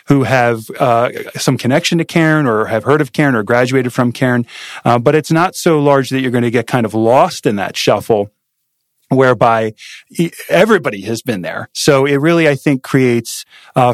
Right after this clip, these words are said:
from that, th-, the alumni standpoint, it creates a really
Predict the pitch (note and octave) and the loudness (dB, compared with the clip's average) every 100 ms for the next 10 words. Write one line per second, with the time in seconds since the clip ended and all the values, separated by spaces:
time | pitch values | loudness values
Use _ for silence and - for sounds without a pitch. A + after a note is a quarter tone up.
0 | - C3 C#3+ D#3+ - C#3 D3 C3+ C3+ E3+ | 0 0 2 0 -4 -10 -4 -2 0 2
1 | C4 G3 C3+ - C3 B2 B2+ A#2+ A#2+ - | 2 0 -2 0 0 2 0 0 -2 -2
2 | B2+ A#2+ A#2 B2+ C3+ A#2+ C#3 F3 E3 | 0 0 -2 -2 -2 0 0 0 0